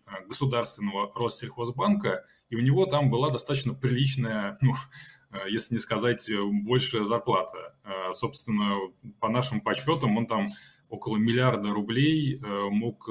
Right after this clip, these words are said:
заработать за то время, пока был, э, ну, у штурвала Россельхозбанка, и потом ещё он в совет директоров «Газпрома» входит. Ну, то есть у него,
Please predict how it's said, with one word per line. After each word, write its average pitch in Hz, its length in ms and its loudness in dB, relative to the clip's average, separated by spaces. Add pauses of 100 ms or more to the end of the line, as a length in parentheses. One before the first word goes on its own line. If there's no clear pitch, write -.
заработать 107 640 -2
за 92 360 -2
то 101 80 -4
время, 120 340 2
пока 107 640 -4 (240)
был, 101 380 -6
э, 90 160 -6 (320)
ну, 98 380 -4
у 92 40 -10
штурвала 101 540 0
Россельхозбанка, 123 880 0
и 117 200 0
потом 120 360 0
ещё 104 240 -2
он 104 280 0 (180)
в - 100 -6
совет 107 260 2
директоров 95 360 0
«Газпрома» 151 480 2
входит. 123 440 4
Ну, 117 100 -2
то 98 80 -2
есть - 200 -2
у - 20 -2
него, 139 280 2